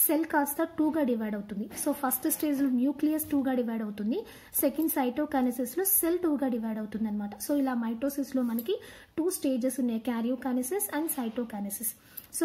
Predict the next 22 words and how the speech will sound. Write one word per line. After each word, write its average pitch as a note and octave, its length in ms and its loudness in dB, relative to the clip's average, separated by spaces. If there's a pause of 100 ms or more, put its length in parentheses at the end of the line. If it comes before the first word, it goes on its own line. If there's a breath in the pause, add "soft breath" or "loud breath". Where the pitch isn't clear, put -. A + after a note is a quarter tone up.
(140)
karyokinesis C#4+ 840 2
స్టార్ట్ G#3+ 300 -4
చేసుకుందాం. A3+ 440 -2 (100)
Karyokinesisలో C#4+ 800 0 (120)
again C#4+ 280 0
we C4+ 100 2
have C4+ 120 -2 (100)
four B3+ 200 2
phases, A3 320 -2 (440 loud breath)
prophase, D4 500 2 (240)
metaphase, B3+ 540 -2 (160)
anaphase B3 500 -2 (100)
and B3+ 180 2
telophase. A3+ 460 -2 (120)
These A#3+ 200 -2
are - 120 -2
the D4 120 0
four C4+ 160 0 (120)
phases B3+ 360 -2 (140)
in A#4+ 80 0 (420 loud breath)
karyokinesis. B3 840 0
So, B3 80 0